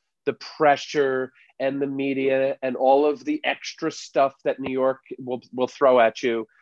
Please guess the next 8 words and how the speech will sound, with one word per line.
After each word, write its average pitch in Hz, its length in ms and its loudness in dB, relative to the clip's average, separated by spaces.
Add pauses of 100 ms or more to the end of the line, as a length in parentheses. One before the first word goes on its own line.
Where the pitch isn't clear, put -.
(180)
Uh, 120 160 4
he's 127 280 -8
got, 135 300 2
he's 120 280 -10
tough. 147 340 2 (540)
He's 113 180 -12
mentally 139 420 0
tough. 156 300 0